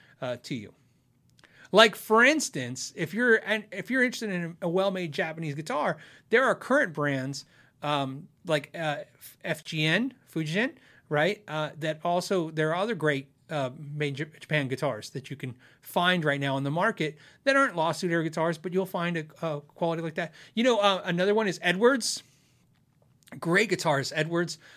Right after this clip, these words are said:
Uh, if you can find a made in Japan Edwards or a F G N, uh, f-, uh, Gibson style guitar, you will find a great guitar. And they're not gonna be inexpensive, but they might be in that same price range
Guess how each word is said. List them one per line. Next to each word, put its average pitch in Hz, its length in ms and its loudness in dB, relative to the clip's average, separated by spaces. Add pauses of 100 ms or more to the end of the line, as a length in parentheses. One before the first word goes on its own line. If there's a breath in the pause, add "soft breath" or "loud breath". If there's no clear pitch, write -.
(220 loud breath)
Uh, 151 180 0
if 135 100 -8
you 180 60 -2
can 165 140 -4
find 160 200 -2
a 156 40 -2
made 156 140 -2
in 156 80 -2
Japan 143 300 -4
Edwards 170 540 -2 (300 loud breath)
or 139 200 0
a 143 60 -6
F 147 160 -6
G 147 220 -6
N, 156 240 -2 (260 loud breath)
uh, 135 140 -2
f-, - 160 -12 (100)
uh, 143 240 -6
Gibson 147 380 -6
style 147 400 -2
guitar, 151 480 -2 (260 soft breath)
you 151 340 -2
will 139 180 -4
find 143 220 -4
a 135 40 -4
great 151 200 -2
guitar. 156 420 0
And 190 260 2 (280 loud breath)
they're 247 120 8
not 330 100 8
gonna 311 100 2
be 240 200 -6 (120)
inexpensive, 233 720 0
but 180 280 0
they 160 340 -2
might 202 300 -2
be 214 180 -6
in 202 80 -4
that 180 140 -6
same 190 260 -6
price 165 320 -4
range 208 360 -4